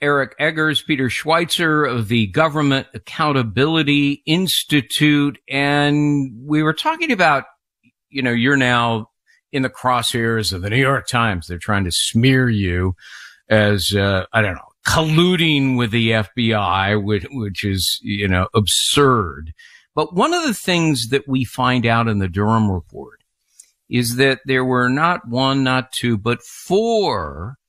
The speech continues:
criminal investigations of Hillary Clinton's activities. And we find out in the Durham report that thanks to James Comey,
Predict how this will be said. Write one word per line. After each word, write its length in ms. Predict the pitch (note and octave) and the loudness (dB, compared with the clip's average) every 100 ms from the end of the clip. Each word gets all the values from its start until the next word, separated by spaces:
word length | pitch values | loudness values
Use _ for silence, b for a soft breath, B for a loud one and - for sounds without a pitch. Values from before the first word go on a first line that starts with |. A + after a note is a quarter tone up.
| _ _ _ | _ _ _
criminal 380 | - F#3+ G#3+ G#3 | -2 0 2 2
investigations 1500 | F3+ C#3 B2+ A#2 - A#2+ F2+ F#2 E2+ - G#2+ A2 A2+ - - - - | 2 0 0 0 -2 -6 -4 -4 -4 -2 2 2 2 -2 -10 -10 -4
of 200 | C3+ A#2+ | -2 -2
Hillary 400 | G#2+ G3 C4 A3 | 0 0 2 0
Clinton's 480 | - G3+ F3+ C#3+ A2+ - | 0 -6 -2 -2 -2 -2
activities. 960 | B2+ A#2+ - - C#3+ B2 F#2 E2 F#2 - | 0 0 -2 -2 0 2 0 -2 -4 -4
And 160 | B2 B2 | 0 2
we 120 | B2+ | 2
find 360 | - D#3+ G3 F#3+ | 0 -2 0 2
out 180 | E3 C#3+ | 2 2
in 120 | A#2+ | 0
the 100 | A2+ | 0
Durham 420 | A#2 C3+ C3 A2+ | 0 0 0 0
report 540 | F#2+ - G#2+ G2+ G#2 _ b b b _ | -2 -4 -4 -2 -2 _ b b b _
that 600 | A2 B2+ B2 B2 A#2 A2+ | -2 2 2 2 0 -4
thanks 480 | - D#3+ F3 - - | -4 -2 -2 -4 -6
to 120 | - | -4
James 640 | A#2+ - D3 D#3 D#3+ D3 - | -4 0 0 2 0 -2 -4
Comey, 500 | - F3 E3 C#3+ | -4 -2 0 0